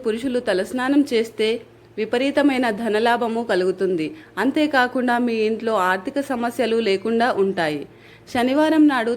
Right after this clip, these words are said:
తలస్నానం చేసేవాళ్ళు నీళ్లలో కొంచెం పసుపును కలిపి తలస్నానం చేసి ఇంట్లో పూజను చేసుకుంటే చాలా మంచి జరుగుతుంది. ఇలా చేసినట్లయితే మీ ఇంట్లో ఉన్న ఆర్థిక కష్టాలన్నీ కూడా తొలగిపోయి సుఖ సంతోషాలతో సిరి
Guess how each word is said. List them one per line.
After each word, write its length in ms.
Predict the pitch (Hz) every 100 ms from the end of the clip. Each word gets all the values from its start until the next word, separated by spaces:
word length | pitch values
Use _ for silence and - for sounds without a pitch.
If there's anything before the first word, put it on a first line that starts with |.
| 226
తలస్నానం 540 | 196 233 269 277 277 262
చేసేవాళ్ళు 640 | 208 208 247 233 214 208 233
నీళ్లలో 400 | 214 233 247 220 208
కొంచెం 280 | 214 214 208 208
పసుపును 400 | 185 - 269 269 220
కలిపి 320 | 185 185 240 254 - - -
తలస్నానం 520 | 190 208 269 247 269 277
చేసి 340 | 254 196 196 233 - 208
ఇంట్లో 260 | 233 262 254
పూజను 340 | 214 214 247 277 -
చేసుకుంటే 580 | 208 208 - 196 202 214 226
చాలా 300 | 214 170 202 262
మంచి 220 | 214 208 214
జరుగుతుంది. 600 | 202 175 180 180 160 151 151 - - - - - - - - 262
ఇలా 140 | 285 277
చేసినట్లయితే 680 | 247 233 294 277 269 254 262 254
మీ 80 | 247 214
ఇంట్లో 260 | 226 233 269 220
ఉన్న 140 | 254 240 190 190
ఆర్థిక 280 | 196 247 247 226
కష్టాలన్నీ 600 | 208 - 226 226 233 240 226
కూడా 200 | 214 196 190
తొలగిపోయి 560 | 190 214 220 220 254 277 - - -
సుఖ 160 | 247 262 269
సంతోషాలతో 800 | 269 285 277 294 254 220 220 220 233
సిరి 180 | 233 214